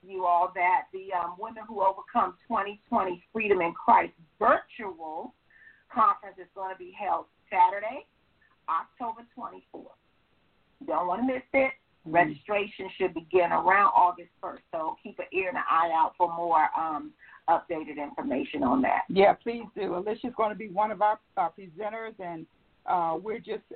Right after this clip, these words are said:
Speaker 2: uh, all excited about what God is gonna do. Uh, we have had two, uh, very, uh, uh, powerful conferences, uh, since we, we launched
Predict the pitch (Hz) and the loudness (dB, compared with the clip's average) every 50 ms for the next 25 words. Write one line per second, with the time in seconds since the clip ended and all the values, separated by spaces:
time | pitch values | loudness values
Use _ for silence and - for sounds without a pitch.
0 | - - 180 170 175 - - 190 208 214 202 180 - _ _ - 208 220 220 226 | 0 2 2 2 4 4 6 6 6 4 2 -4 -14 _ _ 4 4 4 4 -4
1 | 190 185 170 196 190 196 - 180 202 196 185 - 196 190 196 214 214 _ - 190 | -10 -10 -6 -4 -4 -4 -4 -6 -10 -10 -4 -2 0 0 0 -2 -8 _ -10 -8
2 | 175 160 160 156 151 185 208 208 208 220 220 _ _ _ _ _ - _ 175 175 | -8 -8 -12 -12 _ -14 -14 -12 -12 -14 -14 _ _ _ _ _ -4 _ 2 2
3 | 165 170 226 233 220 196 190 - - 208 196 196 190 180 180 - _ - - 254 | 2 0 -4 -2 -2 -2 -2 -2 0 2 4 4 4 2 -2 -6 _ -6 -4 -2
4 | 240 233 233 233 240 240 _ - - - - _ _ - 196 185 175 170 165 165 | -2 -2 -4 -6 -8 -10 _ -20 -20 -20 -20 _ _ 4 6 6 6 6 4 2
5 | - - - 190 180 156 202 214 214 208 208 208 214 311 - _ - 180 165 165 | 0 -2 -4 -10 -10 -6 -4 -2 -2 -2 -2 -4 -6 -8 -6 _ -2 0 0 0
6 | 160 160 - - - _ - - 156 151 - - - 233 214 214 220 220 - - | -2 -2 -4 -6 -8 _ -4 -4 -4 -4 -6 2 4 6 8 8 6 4 0 -6
7 | 190 170 165 170 _ _ _ _ _ _ _ _ _ _ - - 240 233 233 240 | -6 -6 -6 -10 _ _ _ _ _ _ _ _ _ _ 0 4 6 6 6 4
8 | - - 196 190 - _ - 185 175 175 170 180 - _ - - 185 175 170 175 | 2 -6 -14 -16 -18 _ -10 -8 -8 -8 -8 -10 -14 _ -4 0 2 2 2 0
9 | - _ 226 208 202 - - _ - 202 196 - - _ _ _ 185 190 175 170 | -2 _ -6 -6 -6 -8 -16 _ -14 -14 -14 -16 -20 _ _ _ -2 -2 0 2
10 | 175 190 214 311 320 - - | 4 6 6 6 4 2 -6